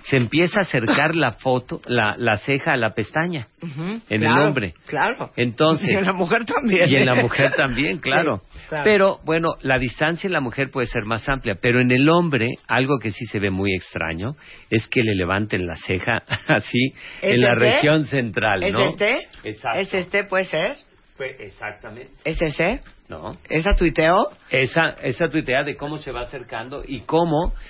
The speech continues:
Speaker 1: la idea no es dejarlo con la ceja redonda.
Speaker 2: Claro.
Speaker 1: Porque en el hombre puede estar cerca la ceja. Lo único es que la parte externa, que no se pegue tanto, porque entonces hace un pliegue fuera del ojo que no se ve bien,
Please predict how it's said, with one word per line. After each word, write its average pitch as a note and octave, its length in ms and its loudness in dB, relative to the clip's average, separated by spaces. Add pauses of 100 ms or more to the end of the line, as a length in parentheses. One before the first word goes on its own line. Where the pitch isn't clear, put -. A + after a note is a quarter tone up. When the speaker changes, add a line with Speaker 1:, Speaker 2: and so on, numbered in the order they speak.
(120)
Speaker 1:
la B2 200 4
idea D3+ 300 4
no D3+ 160 2
es D#3 180 2
dejarlo C3 460 0
con B2 140 -4
la G2 100 -2
ceja B2 260 -4
redonda. A#2+ 640 -2 (140)
Speaker 2:
Claro. B2 380 -2 (300)
Speaker 1:
Porque A#2 380 0
en A#2+ 120 4
el B2 140 4
hombre D#3 360 2
puede D3 260 0
estar C#3 300 0
cerca C3 420 0
la G2 120 0
ceja. A#2 420 -6 (340)
Lo C#3 100 6
único E3 300 4
es D3+ 100 0
que C#3+ 140 0
la A2+ 180 2
parte D#3 320 0
externa, A2+ 640 -2
que G#2 160 -4
no G#2+ 160 -2
se G2 160 -4
pegue F#2 340 -4
tanto, G2 440 -2
porque F2+ 280 -6
entonces G2 380 -4
hace F#2+ 200 -6
un F2+ 120 -8
pliegue G2 560 -2 (460)
fuera A#2+ 300 4
del F#2+ 200 0
ojo F#2+ 280 -2
que F#2 140 -6
no F#2 160 -6
se - 160 -8
ve D#2 140 -10
bien, - 240 -18